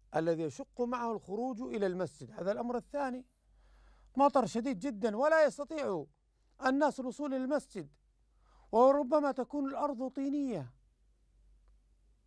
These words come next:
ولا يمكن العبور لأداء الصلاة في المسجد. لذلك ما هو؟ كما ذكر عليه النبي، كما ذكر النبي صلى الله عليه وسلم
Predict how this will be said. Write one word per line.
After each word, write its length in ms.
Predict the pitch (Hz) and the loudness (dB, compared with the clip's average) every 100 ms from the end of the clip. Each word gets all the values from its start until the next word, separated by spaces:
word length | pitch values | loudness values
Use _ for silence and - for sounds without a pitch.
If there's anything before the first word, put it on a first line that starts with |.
| _ | _
ولا 260 | 240 302 311 | 4 8 8
يمكن 500 | 311 254 - 160 127 _ _ _ _ - | 6 2 -2 -4 -6 _ _ _ _ -2
العبور 500 | 220 220 233 269 247 | -2 0 -4 -4 -4
لأداء 420 | 233 247 214 254 | -4 -4 -4 -4
الصلاة 380 | 247 - 240 247 | -8 -10 -6 -6
في 180 | - 226 | -8 -12
المسجد. 480 | 240 220 - 160 - _ _ _ _ _ _ _ _ | -10 -10 -12 -16 -16 _ _ _ _ _ _ _ _
لذلك 400 | 277 302 302 277 | -2 0 0 -2
ما 140 | 294 311 | -4 -4
هو؟ 360 | 254 233 170 160 _ _ _ _ _ _ _ _ _ _ _ _ - | -4 -6 -8 -14 _ _ _ _ _ _ _ _ _ _ _ _ -2
كما 400 | 277 233 240 247 _ _ _ _ - | 2 4 2 -2 _ _ _ _ -6
ذكر 260 | 165 175 | -4 -2
عليه 280 | 147 143 131 | -4 -4 -6
النبي، 440 | 127 139 160 - 139 | -12 -12 -12 -10 -8
كما 260 | 170 175 | -6 -6
ذكر 260 | 160 - 147 | -6 -8 -8
النبي 240 | 143 139 147 | -8 -8 -10
صلى 240 | - 135 | -10 -8
الله 120 | 135 | -8
عليه 120 | 139 | -10
وسلم 320 | 123 214 196 | -10 -10 -10